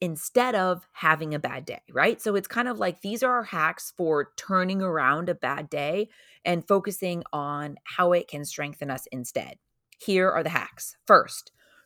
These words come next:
journal what happened and the lesson learned and how it makes you stronger. That's the bottom line. That's what, that's what this whole thing is. Whether it's something that you kinda could control, you really could control, you couldn't control at all,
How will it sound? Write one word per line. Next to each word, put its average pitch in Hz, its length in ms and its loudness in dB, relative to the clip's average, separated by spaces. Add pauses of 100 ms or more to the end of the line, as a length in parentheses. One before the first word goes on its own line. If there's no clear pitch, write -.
(160)
journal 196 480 4
what 170 200 0
happened - 520 -10 (300)
and 185 480 0
the 180 120 2
lesson 160 460 0
learned - 380 -8 (320)
and 180 100 2
how 208 160 6
it - 80 4
makes 190 240 -4
you 156 60 -6
stronger. 113 500 -6 (260)
That's 208 340 0
the 165 80 0
bottom 123 360 0
line. 127 260 -6
That's 175 280 -4
what, 220 160 -10
that's 190 260 0
what 202 140 -6
this 151 100 -4
whole 151 180 2
thing 139 200 -6
is. 113 200 -8
Whether 165 280 2
it's - 100 -4
something 160 320 -6
that - 80 -10
you 135 140 -8
kinda 202 340 -2
could 196 220 -4
control, 165 640 0 (280)
you 143 120 -6
really 190 260 8
could 196 180 0
control, 180 320 -4
you 151 120 -2
couldn't 190 300 -6
control 170 420 -2
at 143 60 0
all, 202 440 0